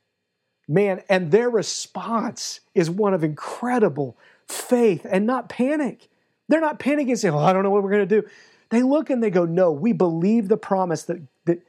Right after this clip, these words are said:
that he is, that God is gonna give us the land he promised. We are ready. We've been wandering for forty years.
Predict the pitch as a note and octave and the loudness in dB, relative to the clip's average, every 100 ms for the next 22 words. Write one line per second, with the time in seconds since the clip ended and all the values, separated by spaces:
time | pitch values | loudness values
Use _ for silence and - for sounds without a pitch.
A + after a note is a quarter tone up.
0 | _ F3+ F3+ - B3 B3 E3 D#3+ F3+ F3 | _ -4 -2 0 2 0 -4 -6 -8 -4
1 | D#3+ A#3+ A#3 E3 F#3 D3 - A3 A3+ A#3 | 0 0 -2 -2 -4 -4 -4 0 2 0
2 | A#3 G3 G3+ G3 F#3+ D3 E3+ F3+ F#3 E3 | -4 -2 -2 0 -4 -2 -2 0 -2 -4
3 | F#3 - F3+ F3+ D#3 - D#3+ G#3+ F3+ D#3+ | -6 -2 -2 0 -4 -6 -2 0 0 0
4 | G3 F#3 F3 F#3+ G3 F#3 G3+ G#3 G3+ F3+ | 0 0 -4 -2 -2 -2 -2 -2 -2 -2
5 | E3+ D3+ F#3 E3 D3 F#3 A#3+ A#3+ | -2 -2 -2 -2 0 0 0 0